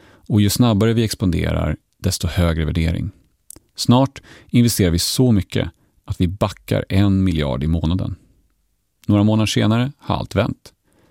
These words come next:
Räntorna är upp, börsen ned och de noterade företag vi jämförs med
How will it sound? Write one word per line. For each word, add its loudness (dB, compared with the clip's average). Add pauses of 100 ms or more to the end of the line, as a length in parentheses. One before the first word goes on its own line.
(280)
Räntorna 2
är 2
upp, -6 (280)
börsen 0
ned 0 (600)
och 0
de 4
noterade 2
företag -2
vi 0
jämförs 0
med -2